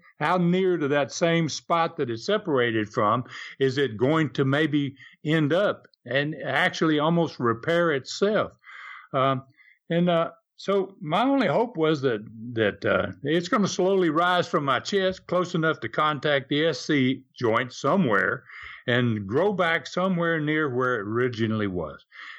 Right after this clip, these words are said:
It was a life-changing event for me, <laughs> as they called it. I'll never forget the guy's words, the doctor's word. So this is a life-changing event for someone who wrestles.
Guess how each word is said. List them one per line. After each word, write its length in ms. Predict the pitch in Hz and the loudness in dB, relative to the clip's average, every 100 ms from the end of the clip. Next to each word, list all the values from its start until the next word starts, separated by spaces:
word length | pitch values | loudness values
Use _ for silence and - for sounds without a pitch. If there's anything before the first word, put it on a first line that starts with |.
| - | -4
It 60 | |
was 220 | 135 180 147 | -2 -2 0
a 100 | 113 | -2
life-changing 1200 | 110 135 190 214 208 - 180 180 175 165 165 160 | 0 0 0 -2 -4 -4 0 0 0 0 0 0
event 500 | 143 110 127 104 95 - - | 0 0 0 0 -4 -16 -10
for 100 | 101 | -4
me, 380 | 95 92 90 - | -2 -2 -4 -2
<laughs> 40 | |
as 200 | 135 107 | 0 2
they 120 | 120 | 0
called 400 | 127 - 98 95 | 0 0 0 2
it. 100 | 98 | 0
I'll 140 | 98 92 | 0 0
never 300 | 113 123 135 | 0 0 -2
forget 480 | - 101 113 110 | -4 0 0 0
the 60 | 104 | -4
guy's 360 | 98 110 110 101 | 0 2 2 2
words, 400 | 95 92 95 98 | 2 2 2 -2
the 80 | |
doctor's 520 | 85 85 104 - 92 90 | -4 0 -2 0 -2 0
word. 360 | 95 92 98 - - - - | 2 2 0 -6 -10 -10 -8
So 140 | - 139 | -2 0
this 200 | 170 160 | 0 2
is 100 | 123 | 2
a 80 | |
life-changing 840 | 110 117 131 113 - 123 127 135 131 | 2 2 0 -2 0 0 2 2 0
event 460 | 131 104 90 90 | 2 2 0 -2
for 160 | - 113 | -2 -2
someone 580 | - 151 147 143 147 147 | 0 0 2 2 2 2
who 240 | 135 143 | 2 2
wrestles. 580 | 120 87 - - - - | 2 0 -2 -12 -18 -20